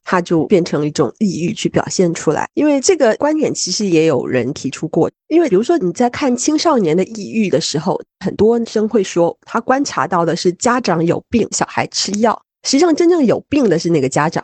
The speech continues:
但家长给小孩施加了一个非常恶劣的环境，到最后小孩承受不了了，小孩各种症状出来了，于是小孩去吃药。到了社会身上，会不会有一个可能，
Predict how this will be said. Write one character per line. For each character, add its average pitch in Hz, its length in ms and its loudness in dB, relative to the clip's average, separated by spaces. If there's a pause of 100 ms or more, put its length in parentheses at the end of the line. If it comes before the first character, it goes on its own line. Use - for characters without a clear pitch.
但 262 180 4
家 302 180 2
长 202 280 0
给 - 200 -4
小 - 200 -6
孩 135 280 -2
施 214 240 -2
加 202 200 2
了 175 100 2
一 151 60 0
个 170 100 2
非 233 140 -2
常 202 120 -2 (100)
恶 220 100 2
劣 208 120 4
的 143 80 0
环 131 240 -2
境， 180 300 -2
到 170 140 2
最 202 120 2
后 208 80 2
小 175 140 -2
孩 147 140 0
承 170 180 -2
受 220 160 2
不 196 140 -2
了 185 180 2
了， - 140 -8
小 - 100 -8
孩 139 280 -2
各 - 100 0
种 - 140 -2
症 214 200 2
状 202 220 0
出 - 160 -4
来 123 180 0
了， 92 120 -4
于 151 120 -6
是 165 100 -6
小 - 180 -6
孩 147 200 -2
去 - 120 -8
吃 - 260 -6
药。 143 200 0 (220)
到 311 180 4
了 190 140 2
社 277 180 0
会 254 140 2
身 247 160 0
上， 254 180 0
会 311 140 2
不 233 100 -6
会 277 100 2
有 175 120 0
一 - 20 -10
个 180 120 -8
可 - 220 -4
能， 147 200 -2